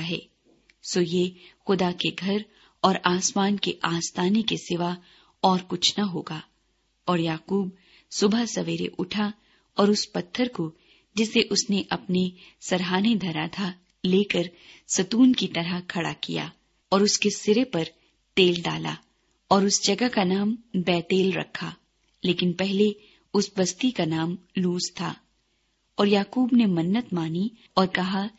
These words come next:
کہ اگر خدا میرے ساتھ رہے اور جو سفر میں کر رہا ہوں، اس میں میری حفاظت کرے اور مجھے کھانے کو روٹی اور پہننے کو کپڑا دیتا رہے، اور میں اپنے باپ کے گھر سلامت لوٹ آؤں، تو خداوند میرا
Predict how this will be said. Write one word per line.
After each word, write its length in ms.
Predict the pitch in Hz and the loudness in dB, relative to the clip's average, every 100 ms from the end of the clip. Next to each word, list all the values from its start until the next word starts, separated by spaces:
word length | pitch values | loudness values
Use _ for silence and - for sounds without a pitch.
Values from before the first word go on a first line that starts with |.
| _ _ _ | _ _ _
کہ 120 | 220 214 | 2 2
اگر 220 | 220 247 | 2 2
خدا 300 | 240 202 233 | 2 2 4
میرے 280 | 254 175 170 | 4 2 0
ساتھ 400 | - 175 180 175 | 0 0 0 -2
رہے 420 | 180 202 214 _ _ _ _ | 0 0 -2 _ _ _ _
اور 180 | - 214 | 2 4
جو 120 | 226 | 4
سفر 380 | 220 214 254 247 | 2 0 0 2
میں 140 | 202 | 2
کر 180 | 180 185 180 | 0 -2 -2
رہا 200 | 175 226 | -2 0
ہوں، 200 | 208 160 - _ _ _ | 0 -2 -6 _ _ _
اس 220 | 226 220 | -2 0
میں 120 | 220 208 | 2 4
میری 320 | 180 180 185 - | 2 0 -4 -6
حفاظت 500 | 180 170 175 247 247 | -4 -2 -2 -2 -4
کرے 220 | 170 165 170 _ _ _ _ - | -4 -4 -6 _ _ _ _ 2
اور 100 | 202 | 4
مجھے 300 | 220 208 220 | 6 4 2
کھانے 380 | - 185 185 | -2 0 0
کو 180 | 196 170 | 0 -2
روٹی 360 | 156 170 208 196 - _ - _ - | -2 -2 -2 -4 -6 _ -20 _ 0
اور 120 | 208 | 0
پہننے 480 | 208 208 220 226 226 | 2 2 4 4 4
کو 140 | 208 | 0
کپڑا 380 | 190 170 196 190 | -4 -6 -4 -4
دیتا 400 | 180 160 - 220 | -2 -4 -2 -2
رہے، 200 | 180 170 - _ _ _ _ | -2 -6 -10 _ _ _ _
اور 120 | 185 | 2
میں 160 | 180 180 | 4 2
اپنے 280 | 175 185 | 0 -2
باپ 360 | 170 170 180 - | 0 -2 -4 -4
کے 120 | 175 170 | -4 -2
گھر 120 | 185 185 - _ _ - - | -2 -4 -10 _ _ -16 -2
سلامت 540 | 196 190 202 220 - | 2 2 2 0 -2
لوٹ 300 | 175 175 208 | -2 -2 -2
آؤں، 180 | 165 156 - _ _ _ - | -2 -4 -6 _ _ _ -6
تو 100 | 196 | -4
خداوند 500 | - 175 170 180 170 | -2 0 0 0 0
میرا 200 | 170 | -2